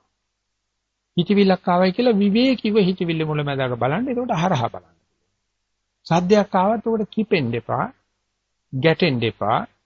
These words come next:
වෙහෙස වෙන්න එපා. මේ සද්ද ඉස්සෙල්ලත් හිතවිල්ල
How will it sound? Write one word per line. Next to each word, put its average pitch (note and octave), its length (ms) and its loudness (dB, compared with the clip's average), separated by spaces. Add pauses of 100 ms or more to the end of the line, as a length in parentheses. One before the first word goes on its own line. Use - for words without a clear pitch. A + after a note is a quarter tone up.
(220)
වෙහෙස D3+ 420 2
වෙන්න G#2 280 2
එපා. - 280 -20 (680)
මේ G3+ 120 -2
සද්ද F3+ 300 -4
ඉස්සෙල්ලත් D3 540 -2
හිතවිල්ල C3+ 500 -4